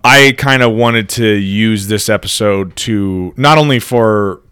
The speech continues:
my own sort of recap, but for anyone else out there who follows football to kinda recap. There's been, not only do we have, you know, the playoffs have been ongoing and we're coming up on the Super Bowl, but we're also in technically the off season of the N F L already, and there has been a lot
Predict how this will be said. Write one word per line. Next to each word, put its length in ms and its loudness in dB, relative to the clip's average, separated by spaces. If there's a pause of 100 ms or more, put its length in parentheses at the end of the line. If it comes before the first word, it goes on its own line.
(140)
my 280 2
own 560 0
sort 300 -2
of 120 -4
recap, 640 -2
but 180 -2
for 220 -2
anyone 260 -2
else 200 -2
out 180 -4
there 180 -4
who 180 -8
follows 440 -2
football 420 -4
to 140 -14
kinda 300 -4
recap. 520 -4
There's 160 -4
been, 360 0 (580)
not 160 4
only 180 4
do 100 0
we 120 2
have, 460 2 (440)
you 100 -4
know, 80 2
the 80 -4
playoffs 420 4
have 100 -6
been 120 2
ongoing 500 0
and 80 -4
we're 100 -4
coming 260 -4
up 140 -4
on 80 -6
the 40 -6
Super 300 -4
Bowl, 200 2
but 220 0
we're 120 2
also 340 2
in 160 -2
technically 440 -4
the 140 -6
off 220 0
season 520 -4
of 260 -6
the 120 -4
N 80 -4
F 160 -8
L 120 4
already, 300 0
and 80 -4
there 160 -2
has 140 -10
been 240 -8
a 120 -2
lot 600 0